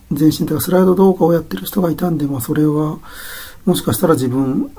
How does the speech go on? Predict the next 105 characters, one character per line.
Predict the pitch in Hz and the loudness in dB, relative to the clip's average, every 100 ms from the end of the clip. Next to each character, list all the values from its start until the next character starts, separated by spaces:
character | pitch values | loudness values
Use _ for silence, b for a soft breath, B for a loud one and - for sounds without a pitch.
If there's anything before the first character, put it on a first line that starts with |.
| - | -12
続 | - 147 | -4 -4
け | 147 156 | 0 2
れ | 151 | 4
る | 160 | 4
ん | |
じ | 143 | 2
ゃ | |
な | 143 | 0
い | 143 | -4
か | 147 | -6
な | 143 | -6
っ | 139 | -8
て | - 143 | -12 -8
い | 120 | -6
う、 | 123 127 - - - 294 | -6 -8 -18 -20 -14 -2
い | 151 | 0
う | 147 | 0
と | - | -2
こ | - | -4
ろ | 170 | 0
が、 | 156 135 - - - | 0 -2 -10 -20 -2
ま | 147 | 0
あ、 | |
続 | 139 180 208 | 0 -2 0
け | 254 | 2
れ | |
る | 247 | 4
も | 233 240 | 6 6
の | |
を | |
探 | - 135 120 | 4 0 -4
し | - | -6
た | 139 | -8
っ | |
て | - | -8
い | - | -10
う | |
と | - | -4
こ | |
ろ | 156 | -4
だ | 131 | -4
っ | |
た | 135 | -8
ん | 127 | -8
で、 | 127 | -6
自 | 135 | -6
分 | 127 | -6
が | 131 | -8
単 | 123 139 127 | -8 -10 -10
純 | 160 156 | -8 -8
に。 | - - B B B B B B B B B B - | -8 -16 B B B B B B B B B B 2
だ | |
か | 214 | 4
ら | |
も | 160 | 4
う | 147 | 0
こ | |
こ | - 156 | 0 2
で | 147 | 4
全 | 151 139 | 4 6
ベ | 147 | 4
ッ | 143 | 2
ト | - 139 - - | 2 0 0 -6
す | - | -4
る | 151 | -2
価 | 151 160 | -4 -8
値 | - 147 | -6 -4
が | 143 139 - - - | -4 -6 -12 -20 -4
あ | 151 175 | 0 2
る | 175 | 4
ん | 147 | 4
じ | 143 | 4
ゃ | |
な | 180 | 4
い | 202 | 2
か | - 233 | 0 -4
と | - 226 190 - - - 170 | 0 0 -2 -10 -20 -8 0
思 | 185 277 | 2 2
っ | |
た | - 127 | 0 -2
ん | |
で | 120 | -2
す | - | 0
よ | 143 | 0
ね、 | 143 | 2
単 | 151 139 | 0 -4
純 | - 156 139 | -4 -6 0
に。 | 139 - B B B B B B B - - - | 0 -2 B B B B B B B -20 -20 -14
ま | 147 | -6
あ、 | |
こ | 165 | 0
れ | 160 | 2
も | 165 | 2
こ | 160 | 2
れ | 143 | 2
や | 135 | 0
っ | |
て | - | 2
み | 156 | 2
る | 156 | 2
か | 147 | 0
っ | 120 | -6
て | - 127 | -10 -6
い | |
う。 | 120 | -6